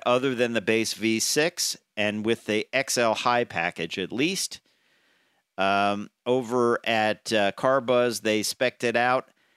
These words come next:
and they were able to get this, uh, doing the l-,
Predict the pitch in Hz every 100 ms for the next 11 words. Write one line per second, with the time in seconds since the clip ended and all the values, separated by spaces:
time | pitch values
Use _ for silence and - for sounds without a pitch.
0 | _ 107 107 110 113 117 107 104 98 117
1 | - 110 110 - - - - _ _ _
2 | _ _ _ _ _ 92 95 92 90 92
3 | 120 123 117 101 101 98 98 _ _ -
4 | 98